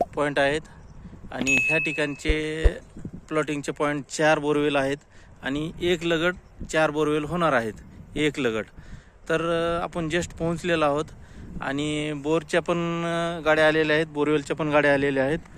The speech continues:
हे जवळपास असा एरिया आहे आणि हे बोरवेलच्या पण गाड्या आलेल्या आहेत. एक अर्ध्या ते पाऊण तासामध्ये बोरवेल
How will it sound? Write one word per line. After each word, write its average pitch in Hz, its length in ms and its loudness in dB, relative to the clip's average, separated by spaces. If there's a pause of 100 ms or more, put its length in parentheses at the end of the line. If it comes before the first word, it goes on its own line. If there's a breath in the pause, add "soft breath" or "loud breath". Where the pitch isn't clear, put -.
(1120 loud breath)
हे 151 120 2
जवळपास 151 600 2 (140)
असा 143 200 -2
एरिया 147 260 2
आहे 139 280 2 (420)
आणि 131 440 -6
हे 147 120 -4
बोरवेलच्या 143 520 -2
पण 160 160 -2
गाड्या 143 320 0 (600 loud breath)
आलेल्या 143 340 4
आहेत. 110 160 -4 (560 soft breath)
एक 175 180 -2
अर्ध्या 160 280 2
ते 175 120 -2
पाऊण 165 260 0
तासामध्ये 156 380 0
बोरवेल 156 340 2